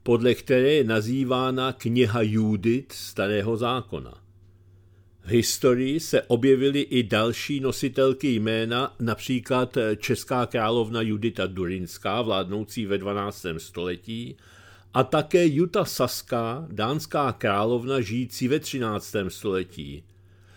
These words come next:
A navíc Guta Habsburská, manželka českého krále Václava druhého. Jméno Judita nemá ženský protějšek a alternativou jména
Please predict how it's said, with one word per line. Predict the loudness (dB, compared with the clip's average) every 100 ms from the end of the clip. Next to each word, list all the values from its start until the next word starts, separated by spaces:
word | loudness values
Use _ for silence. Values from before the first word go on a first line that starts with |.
| -20 -20 -20 _ -20 -2
A | 2
navíc | 6 4 4 -2 -4 -6 -10 -14
Guta | -2 0 2 0
Habsburská, | 0 -4 -4 -6 -2 -2 -4 -4 -2 -2 -6 -12 -6
manželka | -2 0 2 0 0 -6
českého | -2 -2 -2 -2 -2 -2
krále | -2 -2 -2 -2 -2 -2
Václava | -4 -6 -6 -6 -4 -4
druhého. | -2 -2 -2 -6 -16 -20 -20 -20 -20 -20 -20 -20 -20 -20 -20 _ _ _ _ -8
Jméno | 0 4 6 6 6
Judita | 6 4 2 0 0 0
nemá | 2 2 2 0
ženský | 0 0 0 -6 -4
protějšek | 2 0 0 -4 -4 -8 -12 -14 -20 -10
a | -4 -4
alternativou | 0 2 2 2 0 0 2 4 6
jména | 6 4 0 0 -2 -2 -6